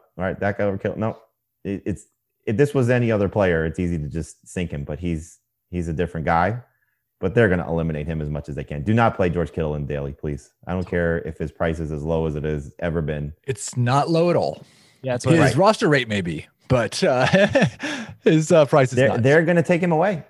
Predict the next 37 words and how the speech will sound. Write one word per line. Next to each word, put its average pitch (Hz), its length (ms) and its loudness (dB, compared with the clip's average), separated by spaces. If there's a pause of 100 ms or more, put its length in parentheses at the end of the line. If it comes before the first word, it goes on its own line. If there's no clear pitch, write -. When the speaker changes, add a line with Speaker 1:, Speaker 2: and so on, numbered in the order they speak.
Speaker 1:
It's 117 140 -8
gonna 143 180 -2
be, 151 140 0
a, 139 100 0
you 127 180 -4
know, 120 180 2
like, 117 400 -4
I, 104 160 -2
I'm, 127 360 0
I 117 120 4
have 127 180 6
George 120 200 2
Kittle, 123 180 2
I 107 80 2
think, 101 180 -4
in 98 80 0
four 110 240 -2
or 107 40 -2
five 110 220 0
leagues, 113 280 0
and 95 100 -2
I'm 95 120 -2
not 95 260 -4
thrilled 90 220 -2
about 95 200 2
<laughs> - 0 -
this 139 180 2
week. 131 360 -6 (1080)
Speaker 3:
Yeah, 127 260 0 (420)
you 147 140 4
have 185 120 6
him 160 80 0
third 156 300 6
because 139 200 2
you 135 80 2
have 135 280 0
to, 101 240 -8